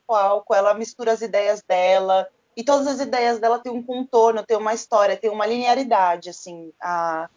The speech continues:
a Yurika, ela, ela, ela tem uma montação que é muito significativa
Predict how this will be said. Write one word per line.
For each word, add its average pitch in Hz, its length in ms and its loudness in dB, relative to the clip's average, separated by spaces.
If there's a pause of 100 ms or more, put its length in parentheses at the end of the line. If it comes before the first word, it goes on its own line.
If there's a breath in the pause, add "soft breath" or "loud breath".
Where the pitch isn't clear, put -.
(300)
a 175 340 4
Yurika, 196 440 -2
ela, 214 400 4
ela, 202 420 2 (240)
ela 190 180 2
tem 220 120 -8
uma 214 160 -4
montação 214 800 -4
que 214 720 -6 (340)
é 208 80 0
muito 240 220 2
significativa 262 1300 0